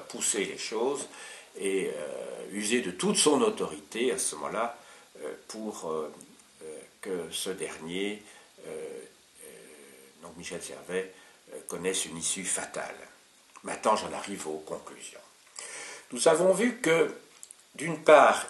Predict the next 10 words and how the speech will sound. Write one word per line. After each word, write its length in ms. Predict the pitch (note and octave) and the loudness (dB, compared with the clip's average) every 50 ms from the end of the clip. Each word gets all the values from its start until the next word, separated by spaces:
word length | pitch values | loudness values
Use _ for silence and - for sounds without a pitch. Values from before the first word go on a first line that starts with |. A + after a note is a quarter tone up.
| - | -2
Étienne 400 | C3 C3+ C3 - - C#3 C3 B2 | -2 -2 0 0 0 0 0 0
Dolet 560 | C3 B2 B2 B2+ C#3 C#3+ C#3 C3 A2+ - - - | 2 0 2 4 6 6 6 6 4 2 0 -4
et 80 | G#2+ | -4
d'autre 300 | G#2+ A2+ A#2 A#2 - - | -4 -4 -4 -4 -4 -4
part, 420 | G#2 - - B2 A#2 A2 G2+ - A2 | -6 -2 0 2 2 2 2 0 -4
Michel 360 | A2+ A2 A2 - G#2 F#2 F#2 | -4 -2 0 0 0 0 0
Servet 600 | - - G#2+ G2+ G2+ G2+ G#2+ B2+ C3 C#3 C#3 C#3 - - - - - - - - - - - - - - _ _ - | 0 0 0 -2 -2 -2 0 0 0 0 0 -4 -12 -18 -20 -20 -20 -20 -20 -20 -20 -20 -20 -20 -20 -20 _ _ -2
avaient 440 | G#2 A2 A2 G#2 G#2 A2+ B2 B2+ B2 | 0 0 0 0 0 0 0 2 2
eu 160 | B2 C3 C3 | 0 -2 -2
des 480 | B2 - A2 A2+ A2+ A2+ G#2+ G#2+ - | -2 -2 0 2 2 2 0 -2 -6